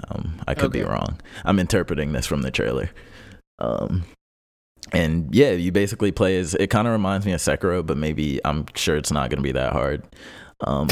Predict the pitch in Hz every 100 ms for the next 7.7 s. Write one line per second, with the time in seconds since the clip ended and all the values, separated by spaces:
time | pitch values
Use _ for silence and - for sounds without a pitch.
0 | - - 87 71 71 69 87 76 78 78
1 | 85 73 69 71 69 67 71 - - 71
2 | 69 76 69 67 69 - 78 73 76 71
3 | - 69 64 65 71 62 62 - - 71
4 | 69 - - 53 65 76 71 71 62 76
5 | - 73 67 62 65 80 62 58 57 73
6 | 69 64 62 71 67 - 65 71 50 58
7 | - 62 - 64 - 73